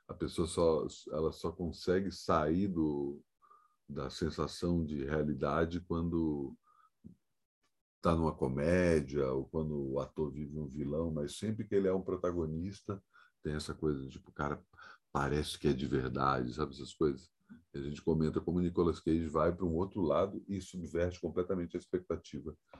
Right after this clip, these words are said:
do que é ser um bom ator. E a gente aproveita e fala que outros tantos atores também fazem isso, mas talvez nenhum deles com tanta expressão e força quanto o próprio Nicolas Cage. O programa vai ao ar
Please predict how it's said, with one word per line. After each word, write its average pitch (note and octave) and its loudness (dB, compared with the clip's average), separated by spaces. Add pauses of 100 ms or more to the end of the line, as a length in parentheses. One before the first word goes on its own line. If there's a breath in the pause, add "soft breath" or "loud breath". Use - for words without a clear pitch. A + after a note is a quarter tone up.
(240 loud breath)
do D#2+ -4
que E2 6
é D2+ 6
ser D#2 0
um D#2 2
bom D2+ 0
ator. D2 0
E F2+ 4
a F#2+ 2
gente G#2+ -2
aproveita G2 4
e - -6
fala G2+ 4
que G2+ 0
outros G#2 6
tantos F#2+ 2
atores E2 4
também D2 -2
fazem C#2 -2
isso, D2+ -10
mas D#2 -6
talvez C#2 -4 (400 loud breath)
nenhum D2 2
deles C2+ 0
com C#2 -6 (100)
tanta D2 -2 (380)
expressão C2+ -2
e C2 -6
força B1+ -6
quanto C#2 -4
o - -8
próprio C2 -2
Nicolas B1+ -4
Cage. A1+ -10
O - -20
programa C#2 0
vai D#2 8
ao D#2+ 10
ar D2 2